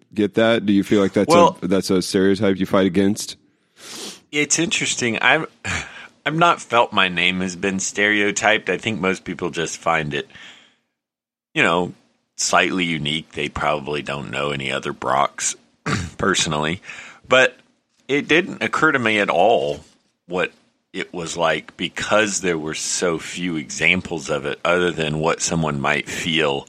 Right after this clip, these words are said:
Speaker 2: just hearing it for the first time. And of course, I had heard it my whole life, and so I didn't think anything of it. But after a while, I did start to think,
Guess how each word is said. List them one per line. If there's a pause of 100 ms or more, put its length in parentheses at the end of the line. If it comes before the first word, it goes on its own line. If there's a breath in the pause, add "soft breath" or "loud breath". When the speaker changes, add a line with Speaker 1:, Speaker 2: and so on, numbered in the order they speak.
(600 soft breath)
Speaker 2:
just
hearing
it
for
the
first
time.
And
of
course,
I
had
heard
it
my
whole
life,
and
so
I
didn't
think
anything
of
it.
But (1120 loud breath)
after
a
while,
I
did
start
to
think,